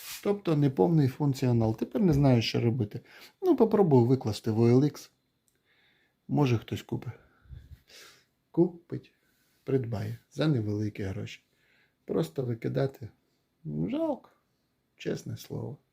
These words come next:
А що ви підкажете,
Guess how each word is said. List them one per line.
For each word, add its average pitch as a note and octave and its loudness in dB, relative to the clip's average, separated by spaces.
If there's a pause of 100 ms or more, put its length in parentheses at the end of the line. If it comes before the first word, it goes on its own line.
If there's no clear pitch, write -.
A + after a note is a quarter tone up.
(2000)
А D3 -10
що - -4
ви - -2
підкажете, A#2+ -12